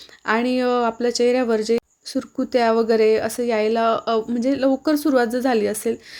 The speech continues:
तर ते थोडंसं दूर ढकललं जातं थोडंसं पाच दहा वर्ष. तर, अ, असं तुम्ही करू शकता. आता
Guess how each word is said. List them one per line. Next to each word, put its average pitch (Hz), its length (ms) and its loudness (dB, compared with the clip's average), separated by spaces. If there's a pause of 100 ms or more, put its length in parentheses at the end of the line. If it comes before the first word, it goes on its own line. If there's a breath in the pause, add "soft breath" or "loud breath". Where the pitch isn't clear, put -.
(200 loud breath)
तर 269 180 2
ते 302 140 2
थोडंसं 294 440 4 (240)
दूर 302 220 4
ढकललं 226 400 4
जातं 190 320 -2
थोडंसं 202 360 -4 (360 loud breath)
पाच 202 240 -2
दहा 202 180 0
वर्ष. 196 300 -4 (480 soft breath)
तर, 208 140 -2
अ, 214 320 -2
असं 220 240 -4
तुम्ही 226 200 -2
करू 262 200 2
शकता. 277 340 -4 (260)
आता 262 500 2